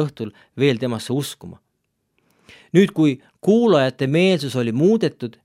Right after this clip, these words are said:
ja südamed uuele avatud, tahtis Jeesus viia neid veel natukene kaugemale. Väide, et te tunnetate tõde ja tõde vabastab teid,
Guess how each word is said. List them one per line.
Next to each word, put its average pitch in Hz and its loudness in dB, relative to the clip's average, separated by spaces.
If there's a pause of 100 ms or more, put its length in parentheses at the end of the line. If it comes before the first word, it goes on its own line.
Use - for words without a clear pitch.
(220)
ja 113 -10
südamed 170 -2
uuele 180 2
avatud, 165 -4 (420)
tahtis 160 -2
Jeesus 165 2
viia 160 0
neid 135 -2
veel 147 0 (100)
natukene 190 -2
kaugemale. 120 0 (840)
Väide, 165 4 (220)
et 123 -10
te 139 -16
tunnetate 190 0 (120)
tõde 196 0 (360)
ja 110 -8
tõde 202 2
vabastab 165 -2
teid, 202 -2